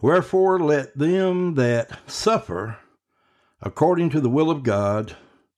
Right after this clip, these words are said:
commit the keeping of their souls to him in well-doing,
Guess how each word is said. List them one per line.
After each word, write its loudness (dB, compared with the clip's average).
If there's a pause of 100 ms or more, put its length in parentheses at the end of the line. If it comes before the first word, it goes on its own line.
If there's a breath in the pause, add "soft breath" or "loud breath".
(960)
commit 2
the -2
keeping -4
of -2
their -2
souls -4 (1200 loud breath)
to 2
him 0
in 0
well-doing, -2